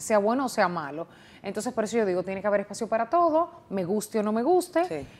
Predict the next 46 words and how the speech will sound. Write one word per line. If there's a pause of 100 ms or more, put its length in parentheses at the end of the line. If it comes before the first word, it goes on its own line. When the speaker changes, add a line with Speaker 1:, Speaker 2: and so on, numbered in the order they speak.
Speaker 1:
Eh,
y
nada,
echarlo
todo, (120)
<laughs>
ya,
ya
esta
cuestión
de
echarlo
todo
a
la
suerte (180)
<laughs>
y
a
que
el
tiempo
decida. (300)
Pero
yo,
pero
yo
lo
que
sí
pienso
es
que
uno
no
se
puede
desenfocar
en
el
Speaker 2:
Sí.
Speaker 1:
camino (340)
o
por
las...
Eh,